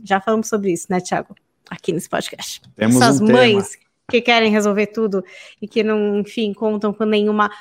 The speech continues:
Speaker 1: ajuda. Às vezes as mães não co-, não contam com nenhuma ajuda mesmo, mas tem vezes que não conta porque também nunca pediu, né? N-, não quer,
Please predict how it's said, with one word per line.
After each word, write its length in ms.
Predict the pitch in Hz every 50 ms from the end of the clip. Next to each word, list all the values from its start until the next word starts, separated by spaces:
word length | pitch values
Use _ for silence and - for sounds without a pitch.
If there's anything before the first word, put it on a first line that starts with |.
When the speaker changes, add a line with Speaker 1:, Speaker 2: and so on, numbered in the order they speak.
| - - -
Speaker 1:
ajuda. 280 | 208 202 180 185 -
Às 180 | - - 220 214
vezes 160 | 233 233 214
as 80 | 233 214
mães 160 | 226 233 247
não 140 | 254 294 311
co-, 400 | - - 254 254 233 233 240 240
não 160 | 247 285 294
contam 320 | - 269 262 262 269 269
com 100 | 262 269
nenhuma 280 | 262 254 254 254 247 254
ajuda 280 | 247 233 254 226 269
mesmo, 480 | 302 320 302 247 214 190 180 185 180 180 - - - - - - -
mas 160 | 226 240 247
tem 160 | 254 254 240
vezes 240 | 214 226 240 247 240
que 140 | - 285 285
não 180 | 277 277 277
conta 280 | 247 - 254 277 262 285
porque 200 | 285 - - 285
também 600 | 285 311 302 285 254 247 254 277 285 294 302 320 - - - - - - _ _ _ _ _ _ _ _ _
nunca 300 | - 277 285 285 294 302
pediu, 420 | 302 370 349 339 - 277 262 262 262
né? 260 | 247 254 254 262 262 - - _ _ _ _ -
N-, 440 | - 220 226 240 247 220 240 254
não 240 | 254 254 254 269 285
quer, 420 | 277 - 262 220 208 208 - -